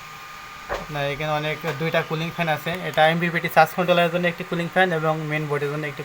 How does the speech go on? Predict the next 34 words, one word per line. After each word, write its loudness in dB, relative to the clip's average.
কুলিং -8
ফ্যান। -2
আর 2
এটা 0
কিন্তু 0
আপনার, 6
আহ, 6
চব্বিশ -2
ভোল্টে, -2
এটা 0
বারো 6
ভোল্ট, 0
চব্বিশ -6
ভোল্ট, -2
আটচল্লিশ 2
ভোল্ট, -4
এটা -2
তিন -2
রকম -2
হয়। 2
আর 0
তারগুলো 6
দেখলে 2
বুঝতে -2
পারছেন 4
যে 2
কত 0
আপনার, 4
আহ, -2
ওয়েট 6
তার। 4
এটা 4
কিন্তু 0
আপনার, 2